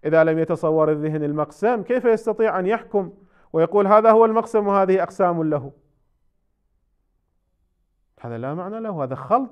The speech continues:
بين عالم الذهن وعالم الخارج في الحقيقة. فهنا بناء على بحثنا، حينما نأتي إلى الماهية واعتبارات الماهية، نلتفت جيدا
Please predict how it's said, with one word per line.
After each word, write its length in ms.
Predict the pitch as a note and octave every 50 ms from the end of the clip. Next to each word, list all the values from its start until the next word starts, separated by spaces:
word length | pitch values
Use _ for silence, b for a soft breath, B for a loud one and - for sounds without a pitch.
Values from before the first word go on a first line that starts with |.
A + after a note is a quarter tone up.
| -
بين 220 | E3+ F#3 F#3+ F#3+ F3+
عالم 380 | E3 D#3 F3+ G3 G3 G3 F3
الذهن 300 | E3 D3 D3 G3 G#3+ G#3+
وعالم 400 | F#3+ E3+ C#3 D3 D#3+ E3+ F3 E3+
الخارج 400 | D#3+ - - F3 G3 A#3 A#3 A3
في 100 | - -
الحقيقة. 500 | E3+ - - C3 - B2+ A#2 A2 A#2 - _ _ _ _ _ _ _ _ _ _ _ _ _ _ _ _ _ _ _ _ _ _ _ _ b b b b b b b b b b b b _
فهنا 680 | - E3 E3 F#3+ B3+ D4+ D4 C#4 B3 G3+ E3+ C#3+ - - _ _ _ _ _ -
بناء 340 | C#3 C#3+ G3+ C4 C#4+ C#4
على 260 | G#3 G3+ G3 F#3+ F3 D#3
بحثنا، 400 | D#3 D3+ - - C#3+ C3 C3 A#2+
حينما 440 | - - A#3+ C4+ C#4 C4+ C#4 C4+
نأتي 380 | C4+ C4+ B3+ G#3 - - G#3+ G3
إلى 100 | F#3+ F#3
الماهية 440 | F3+ E3 D#3+ D#3+ D3+ C3+ E3 D#3+ D3+
واعتبارات 680 | C#3+ C3 A2+ - - C3 B2+ C3 B2+ C#3 D3 D3+ -
الماهية، 720 | D3 B2+ A#2 A#2 A2 A2 A2 A2+ A2+ A2 G#2 G2 G2+ G#2+ - _ _ _ _ _ _ _ _ _ _ _ -
نلتفت 360 | C3+ C#3+ C#3+ C#3+ C3+ G#2+ A#2+
جيدا 520 | A2 - A2+ A2+ A2 G#2 G#2 G2+ G2+ G2